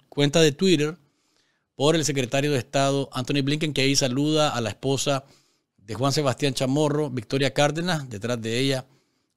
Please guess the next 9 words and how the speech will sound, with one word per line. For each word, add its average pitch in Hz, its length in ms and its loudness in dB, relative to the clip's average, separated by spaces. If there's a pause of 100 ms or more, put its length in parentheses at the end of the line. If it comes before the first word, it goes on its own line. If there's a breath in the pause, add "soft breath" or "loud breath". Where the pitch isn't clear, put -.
(140)
va, 123 400 4
eh, 101 220 -4
Tamara 123 380 0
Dávila. 165 560 0 (240)
Interesante 117 760 -4
cómo 160 200 -4
se 156 140 -2
va 156 260 0 (600)
moviendo, 147 920 0